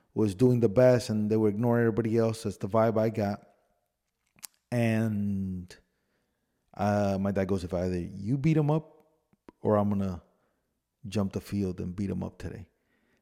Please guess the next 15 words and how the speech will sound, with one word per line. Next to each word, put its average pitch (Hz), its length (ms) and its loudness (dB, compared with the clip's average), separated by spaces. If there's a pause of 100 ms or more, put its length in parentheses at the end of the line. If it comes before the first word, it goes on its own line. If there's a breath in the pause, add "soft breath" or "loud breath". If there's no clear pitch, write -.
(120)
And 107 160 -4
I 107 120 0
said, 151 240 -2
"I'm 98 160 0
done." 90 240 -8 (880)
And 95 240 -4
that's 104 200 -4
it. 165 380 -6
And 98 160 -8
that's 95 220 -6
when 98 100 -6
I 95 160 -6
stopped - 440 -4
playing 110 200 -8
baseball. - 400 -10